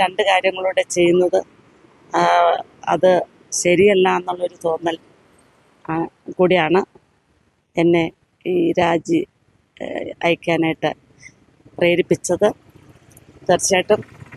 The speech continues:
ഇടതുപക്ഷ ജനാധിപത്യ മുന്നണിയുടെ പ്രവർത്തകർ കോട്ടയത്ത് വർഷങ്ങളായിട്ട്, ആ, വിദ്യാർത്ഥിനി ആയിരിക്കുമ്പോൾ മുതൽ പ്രവർത്തിച്ചിട്ടുള്ള ഒരു പൊതുപ്രവർത്തക എന്ന നിലയിൽ നൽകുന്ന ഈ സ്നേഹം, കടപ്പാട്,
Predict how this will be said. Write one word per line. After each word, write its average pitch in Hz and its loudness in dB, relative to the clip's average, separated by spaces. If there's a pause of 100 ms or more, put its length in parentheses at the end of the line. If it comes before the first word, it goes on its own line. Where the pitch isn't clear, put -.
(720)
ഇടതുപക്ഷ 196 0
ജനാധിപത്യ 190 2
മുന്നണിയുടെ 190 -2
പ്രവർത്തകർ 185 0 (640)
കോട്ടയത്ത് 226 4 (300)
വർഷങ്ങളായിട്ട്, 233 2 (800)
ആ, 202 2 (600)
വിദ്യാർത്ഥിനി 220 0
ആയിരിക്കുമ്പോൾ 202 2
മുതൽ 190 0 (640)
പ്രവർത്തിച്ചിട്ടുള്ള 180 0
ഒരു 180 0
പൊതുപ്രവർത്തക 185 0
എന്ന 180 2
നിലയിൽ 175 2 (920)
നൽകുന്ന 190 0
ഈ 196 4
സ്നേഹം, 185 -2 (180)
കടപ്പാട്, 170 0